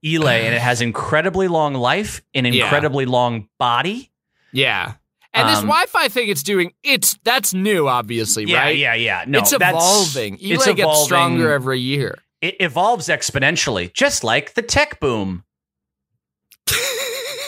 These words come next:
Speaker 1: So that was Build a Cryptid.
Speaker 2: I think so far, and I don't wanna jump ahead to the questions, but so far I think this is one of our best ones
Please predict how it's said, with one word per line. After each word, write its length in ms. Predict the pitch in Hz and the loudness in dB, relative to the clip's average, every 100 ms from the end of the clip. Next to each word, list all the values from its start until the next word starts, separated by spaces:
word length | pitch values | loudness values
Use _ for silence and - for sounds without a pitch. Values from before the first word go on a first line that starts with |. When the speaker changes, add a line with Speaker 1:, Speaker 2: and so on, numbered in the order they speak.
| 494 554 - - - - | -10 -8 -8 -12 -18 -8
Speaker 1:
So 220 | - 196 | -4 -2
that 340 | 180 277 311 | 2 0 0
was 520 | 240 262 262 269 214 - | 0 2 2 -2 -6 -8
Build 680 | 135 214 254 262 269 262 - - | -6 0 2 0 -2 -6 -16 -2
a 100 | 233 | 0
Cryptid. 1040 | 240 - - 226 - 185 147 120 104 95 - _ _ _ _ _ _ _ _ _ _ _ _ _ _ _ _ | 0 0 -2 -2 -2 0 2 0 -2 -8 -18 _ _ _ _ _ _ _ _ _ _ _ _ _ _ _ _
Speaker 2:
I 520 | 175 196 240 269 262 220 | -2 0 0 0 -4 -2
think 420 | - 226 190 - - _ _ _ _ _ _ | 2 2 0 -8 -16 _ _ _ _ _ _
so 300 | - 202 190 | 0 2 0
far, 240 | 196 175 | 2 2
and 80 | 160 | 2
I 60 | 165 | 0
don't 100 | 170 | 0
wanna 120 | 160 | 0
jump 200 | 143 143 | 0 0
ahead 240 | 143 139 139 | 0 0 0
to 80 | |
the 80 | 123 | -2
questions, 420 | 120 131 120 151 143 | 0 -2 -2 -6 -4
but 200 | - 143 | -2 0
so 140 | 180 | 0
far 140 | 180 170 | 2 2
I 60 | |
think 200 | 151 143 | 2 0
this 180 | 147 147 | 2 2
is 220 | 147 123 - _ _ _ | 4 2 -2 _ _ _
one 240 | - 180 208 | -2 0 0
of 120 | 175 | 0
our 120 | 165 | 0
best 360 | 143 151 147 143 | 0 0 0 0
ones 560 | 147 135 127 120 - | 0 0 0 0 0